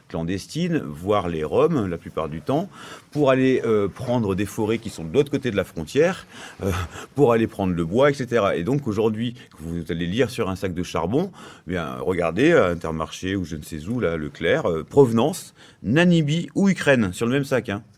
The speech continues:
C'est marqué ça. Donc, donc voilà, on en est là. C'est-à-dire qu'aujourd'hui, ben, il y a une production, euh, la plupart du temps, de charbon, et souvent dans des endroits où on compte, euh,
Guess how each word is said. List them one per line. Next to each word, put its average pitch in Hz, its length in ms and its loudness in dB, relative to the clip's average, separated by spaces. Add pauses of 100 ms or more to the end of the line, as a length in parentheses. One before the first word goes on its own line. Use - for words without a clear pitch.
(260)
C'est 113 120 -6
marqué 113 220 -2
ça. 92 140 -4 (380)
Donc, 107 240 0 (220)
donc 110 100 -2
voilà, 131 200 8
on 113 80 0
en 131 100 2
est 135 60 4
là. 104 120 6
C'est-à-dire 110 320 -2
qu'aujourd'hui, 104 760 0
ben, 92 280 2
il 98 100 -2
y 101 60 2
a 92 200 4
une 90 100 -2
production, 135 800 0
euh, 87 580 0
la 80 120 0
plupart 110 300 -2
du 104 120 -6
temps, 120 240 -2 (300)
de 90 100 -4
charbon, 117 640 0
et 90 160 0
souvent 117 280 -2
dans 98 140 0
des 90 280 0
endroits 101 360 2
où 90 220 0
on 78 100 -2
compte, 98 300 -8
euh, 85 180 -4